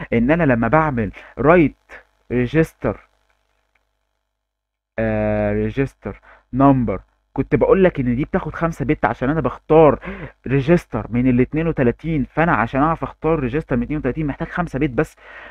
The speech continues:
فهنا بقى هو راح هنا ادالهم خمسة بت كل واحده منهم، بحيث ان كل واحده من دول تنقي ريجستر من ال اتنين وتلاتين ريجستر اللي عندك في الريجستر فايلز.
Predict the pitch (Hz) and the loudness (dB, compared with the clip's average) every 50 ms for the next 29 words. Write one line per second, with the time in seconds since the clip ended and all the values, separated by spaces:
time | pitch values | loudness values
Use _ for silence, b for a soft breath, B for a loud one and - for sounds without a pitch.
0 | B B - 147 165 208 240 233 208 151 214 - - 180 160 175 202 202 190 175 | B B 0 2 2 4 4 4 2 2 2 2 2 2 2 2 2 4 4 4
1 | 160 156 175 202 202 - - 185 196 202 214 220 214 B B B B B B 160 | 4 6 4 4 2 2 -2 -4 -2 -2 -2 -2 -4 B B B B B B 2
2 | 160 147 139 208 214 202 185 185 175 160 - - 196 196 185 - 160 147 165 185 | 2 2 4 2 2 2 2 -4 -6 -6 -6 -4 -4 -4 -4 -4 -2 0 0 0
3 | - - - 185 185 180 165 151 160 170 - 147 143 135 131 117 113 101 90 B | -2 -4 -6 -4 -2 0 0 0 0 0 0 0 2 2 2 2 0 -4 -6 B
4 | B B B B B - 127 - 208 - 214 180 160 147 143 - 220 220 202 214 | B B B B B -2 0 0 0 2 2 0 2 0 0 2 2 2 2 2
5 | 226 226 185 170 160 156 139 165 208 233 - - 151 170 202 - - 185 180 160 | 2 0 0 -2 -2 0 4 4 4 4 4 4 4 4 4 2 0 -4 -4 -4
6 | 156 - 202 254 - _ - 285 - - B B B B B B 214 196 202 190 | -4 -4 -6 -8 -8 _ -8 -8 -8 -8 B B B B B B -4 -2 0 2
7 | 175 180 170 - 180 220 247 247 226 208 190 165 160 156 190 202 196 185 151 123 | 2 2 2 2 2 2 2 4 2 2 2 2 2 2 0 -2 -2 -2 -4 -4
8 | 170 196 - - - 180 170 160 - 135 143 143 135 143 - 151 185 180 - - | -6 -8 -8 -4 -4 -2 -2 -2 0 0 2 2 2 2 0 0 -2 -4 -4 -4
9 | 131 117 117 117 135 139 - - 131 117 - - - - - - _ _ _ | -6 -6 -6 -6 -8 -8 -6 -6 -10 -8 -8 -10 -12 -12 -14 -20 _ _ _